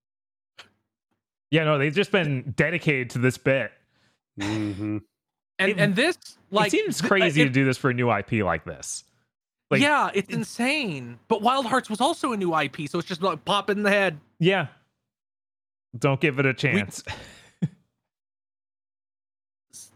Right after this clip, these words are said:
Speaker 3: May-, maybe, maybe they can get this in at a, at a big Microsoft show or a big Sony show before, 'cause it doesn't come out till late July. It comes out July twentieth.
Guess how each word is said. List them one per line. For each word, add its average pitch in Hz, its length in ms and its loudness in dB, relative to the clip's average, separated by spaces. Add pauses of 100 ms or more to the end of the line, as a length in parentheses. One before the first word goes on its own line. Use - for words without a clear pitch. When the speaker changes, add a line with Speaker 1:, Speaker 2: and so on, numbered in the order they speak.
(260)
Speaker 3:
May-, 185 300 4
maybe, 220 840 2
maybe 185 380 -2
they 202 200 0
can 202 200 -4
get 175 200 -2
this 180 240 -2
in 170 260 -4
at 143 120 -2
a, 127 100 -4 (200)
at 135 80 -6
a 127 40 -2
big 139 180 -2
Microsoft 156 600 0
show 160 280 0
or 135 120 0
a 123 40 -6
big 123 160 -10
Sony 143 340 -6
show 151 160 -4
before, 131 260 -8
'cause 156 140 -8
it 131 40 -10
doesn't 160 180 0
come 214 120 2
out 208 120 0
till 214 140 -2
late 202 220 0
July. 185 340 4
It - 40 -12
comes 143 140 -6
out 143 140 0
July 147 220 -2
twentieth. 139 460 -6